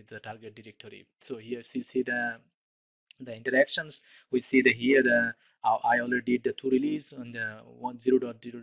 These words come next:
dot one dot zero, and then this is the final release that I have it initially. And that means this, this help, which release you are now on, and what's the next release, what's the features and updated, and you can do the, this way.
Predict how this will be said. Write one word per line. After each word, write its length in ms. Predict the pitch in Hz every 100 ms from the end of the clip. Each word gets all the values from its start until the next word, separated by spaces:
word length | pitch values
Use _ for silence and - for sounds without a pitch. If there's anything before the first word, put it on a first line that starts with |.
| 113
dot 240 | 117 110 _ _
one 260 | 123 113
dot 240 | 110 107 110
zero, 340 | 135 156 156
and 220 | 120 117
then 180 | 113 113
this 100 | 110
is 60 | 110
the 100 | 113
final 280 | - 110 104
release 320 | 107 110 110
that 160 | 110 110
I 120 | 113 110
have 140 | 117 110
it 100 | 110
initially. 600 | 113 113 - 113 104 107 _ _ _ _
And 160 | 127 120
that 220 | 123 123
means 220 | 143 147
this, 180 | 131 127 135
this 160 | 131 -
help, 280 | 127 151 160 _ 123 123
which 260 | 127 131 -
release 320 | 127 131 127
you 200 | 123 120
are 120 | 113
now 420 | 113 127 139 139 139 _ _
on, 240 | 135 127
and 220 | 123 117 117
what's 260 | 117 120 -
the 140 | 123
next 360 | 117 120 - -
release, 360 | 139 139 131
what's 180 | 117 117
the 100 | 113
features 480 | _ 151 - 147 -
and 80 | 123
updated, 500 | 123 123 131 135 127 _ - _
and 120 | 120
you 80 | 120
can 220 | - 117
do 140 | 113 117
the, 140 | 113
this 240 | 110 110
way. 240 | - 107